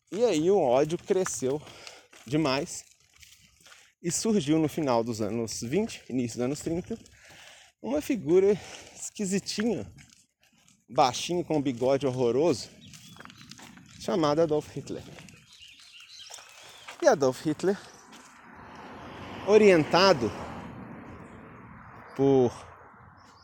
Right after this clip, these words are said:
magos negros, por pessoas que tinham um conhecimento enorme de tudo isso que a gente tá falando aqui nesse podcast, mas que se prestavam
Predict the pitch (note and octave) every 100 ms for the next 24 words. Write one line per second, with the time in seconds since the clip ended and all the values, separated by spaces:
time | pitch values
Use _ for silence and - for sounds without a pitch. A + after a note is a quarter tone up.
0 | - - - _ - - C3+ C#3 B2 B2+
1 | B2 C3+ G#3 F3+ B2+ C3 - B2+ - C3+
2 | A#2+ - - - - - - _ _ _
3 | _ _ - - _ _ - C#3+ - F#3
4 | F#3+ F3 C#3+ E3+ D3+ C#3+ - C3 D3 F3
5 | - A2 - - - - - C#3+ C#3 D#3
6 | D#3+ C3+ G2 F2 - - - _ _ _
7 | _ _ - B2 - C#4+ A3 D#3+ D#3+ C#3
8 | B2+ - A2+ B2 A2+ A2 A2+ G#2 - G#2
9 | - C3 F#3+ - - - - _ _ _
10 | _ _ _ _ _ - C#3 D3 - -
11 | - D3+ C#3 - C#3 C3+ A#2+ A2+